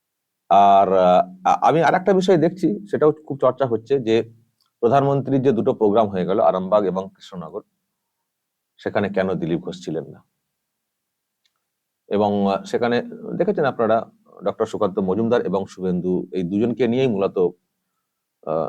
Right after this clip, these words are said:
নরেন্দ্র মোদী সভা করছেন এবং তাদেরকে গুরুত্ব দিচ্ছেন। এবং লাস্ট যে মিটিং হয়েছে,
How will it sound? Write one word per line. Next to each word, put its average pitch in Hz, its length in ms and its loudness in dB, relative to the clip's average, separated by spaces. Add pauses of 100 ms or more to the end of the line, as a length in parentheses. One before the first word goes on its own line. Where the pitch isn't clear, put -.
নরেন্দ্র 87 320 -2
মোদী 82 320 -2 (280)
সভা 85 260 -6
করছেন 101 420 -2
এবং 98 140 0 (140)
তাদেরকে 85 300 -6
গুরুত্ব 82 300 -8
দিচ্ছেন। - 300 -18 (800)
এবং 98 120 0 (160)
লাস্ট - 220 2 (180)
যে 104 100 2
মিটিং 101 300 -2 (100)
হয়েছে, 90 420 -4